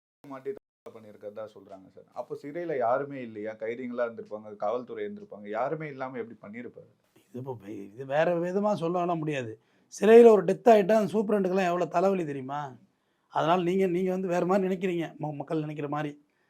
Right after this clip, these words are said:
Speaker 2: அது கொலை மாதிரி எதுவும் பண்ணியிருப்பாங்களாங்கிற கேள்வி தானே அது உள்ள இருக்கு நீங்க கேட்டதுல. அப்படிலாம் இல்ல. ஜெயில்ல செத்துட்டா பெரிய இஷ்யூங்க.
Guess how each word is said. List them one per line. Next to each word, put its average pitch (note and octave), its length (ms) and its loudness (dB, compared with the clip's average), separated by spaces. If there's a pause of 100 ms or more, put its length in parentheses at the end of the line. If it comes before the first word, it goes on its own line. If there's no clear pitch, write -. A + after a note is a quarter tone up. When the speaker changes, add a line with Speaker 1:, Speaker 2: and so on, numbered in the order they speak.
(200)
Speaker 2:
அது C#3+ 180 -8
கொலை D#3+ 240 2
மாதிரி D#3 180 0
எதுவும் D#3 120 0
பண்ணியிருப்பாங்களாங்கிற C#3 760 -2
கேள்வி C#3 260 -6
தானே E3+ 140 0
அது F3+ 100 0
உள்ள E3+ 160 0
இருக்கு D3+ 220 -4
நீங்க C#3+ 160 -6
கேட்டதுல. C3+ 480 -6
அப்படிலாம் C3+ 500 -6
இல்ல. G2 140 -14 (600)
ஜெயில்ல A3 280 6
செத்துட்டா G3+ 340 0
பெரிய G3 240 2
இஷ்யூங்க. F3+ 380 -2